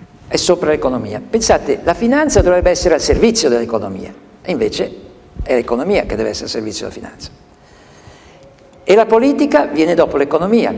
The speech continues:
Voi potete essere il più bravo politico del mondo, ma il ricatto dell'economia e della finanza ce l'avete. Cioè, eh, anche il governo tedesco, di fronte alla B M W che va, eh, attraverso i suoi lobbisti,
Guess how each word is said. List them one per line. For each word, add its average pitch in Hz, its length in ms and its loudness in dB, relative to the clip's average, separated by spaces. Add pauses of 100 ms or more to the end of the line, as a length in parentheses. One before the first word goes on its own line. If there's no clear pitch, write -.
(200)
Voi 180 160 -2
potete 180 340 0
essere 160 240 0
il 160 60 -8
più 170 100 -4
bravo 165 540 0 (560)
politico 170 460 0
del 165 160 0
mondo, 147 720 -2 (200)
ma 139 140 0
il 123 40 0
ricatto 147 880 -2
dell'economia 143 540 -2
e 139 40 -2
della 131 140 0
finanza 175 440 -2
ce - 100 -4
l'avete. 104 580 -4
Cioè, 127 240 0 (540)
eh, - 80 -8
anche - 420 -2
il 131 600 -2
governo 151 420 0
tedesco, 185 640 0
di 147 80 -6
fronte 135 680 0
alla 120 640 0
B 156 160 2
M 196 180 2
W 185 360 2
che - 100 -6
va, - 540 -2
eh, 90 60 -8
attraverso - 440 -2
i 220 60 -4
suoi 160 160 -2
lobbisti, 170 680 -2